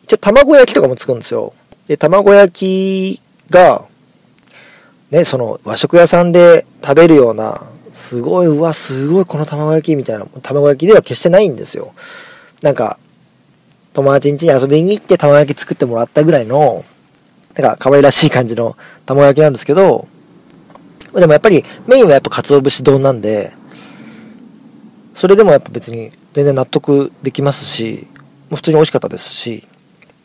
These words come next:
なんかやっぱりこう改めて僕は、その、えーと、今のもね、別にで、決して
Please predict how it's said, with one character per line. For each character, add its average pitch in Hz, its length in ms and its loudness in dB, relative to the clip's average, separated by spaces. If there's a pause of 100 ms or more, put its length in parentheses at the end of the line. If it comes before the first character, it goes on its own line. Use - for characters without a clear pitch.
(1400)
な 208 100 2
ん - 20 -2
か 160 100 2
や 151 60 6
っ - 60 0
ぱ - 100 2
り 214 80 4
こ 147 240 0
う 165 60 6
改 233 180 4
め 233 80 2
て 160 80 4
僕 139 200 2
は、 147 420 4 (880)
そ - 140 -14
の、 117 320 -12 (1000)
え 127 180 -6
ー - 20 -16
と、 110 1120 -10
今 220 180 2
の 147 80 2
も 120 160 -2
ね、 139 180 -6
別 135 240 -6
に 131 60 -10
で、 156 160 -8
決 - 460 -4
し 180 140 -2
て 170 60 -10